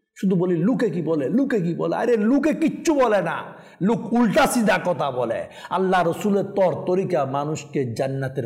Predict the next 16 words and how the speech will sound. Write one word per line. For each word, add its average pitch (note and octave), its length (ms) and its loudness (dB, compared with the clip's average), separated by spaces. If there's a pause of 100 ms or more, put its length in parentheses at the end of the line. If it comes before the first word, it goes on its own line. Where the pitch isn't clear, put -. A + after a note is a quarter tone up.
পথে C3+ 240 -4
চালায়। G2+ 500 -6 (240)
আল্লাহ C3 280 -2
রসুলের C3 500 -4
তরিকা D3 540 -2
চললে D3 680 -4
মানুষ C3+ 420 -6 (360)
পরকাল C#3 520 -2
জীবন, C3+ 460 -4
দুনিয়াবী D3 680 -2
জীবন, C#3+ 460 -4 (340)
উভয়কাল A#3+ 680 2
তার E3+ 280 -4
জন্য F3 200 -2
আসান D#3+ 520 -2
হবে। A#2+ 500 -2